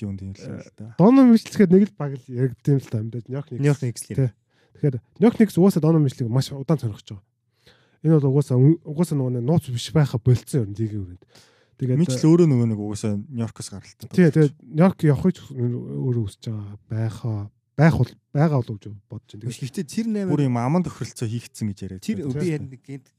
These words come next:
Speaker 3: хүнлэр бодож ирэхэд ягаад гинт Cavs гарч ирээ орчих юм авцсан юм.
Speaker 2: Тэгэл гинт гар-,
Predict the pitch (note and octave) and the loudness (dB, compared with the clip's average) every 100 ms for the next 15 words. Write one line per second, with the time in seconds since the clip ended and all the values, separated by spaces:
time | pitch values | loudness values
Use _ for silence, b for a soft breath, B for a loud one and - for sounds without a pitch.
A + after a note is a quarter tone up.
0 | _ - B2+ B2 G#2+ - A2+ C#3 F3+ E3+ | _ -14 -8 -8 -8 -10 -6 -4 -2 -4
1 | - D#3+ - C#3 A2 - G#2 F#2 - G#2+ | 0 0 0 -6 -6 -10 -12 -14 -16 -20
2 | G2+ _ - - F2+ F#2 A#2+ _ _ _ | -20 _ -20 -16 -16 -16 -20 _ _ _
3 | _ _ - B3 G3 B3 F3 D#3 | _ _ -12 -12 -10 -10 -8 -10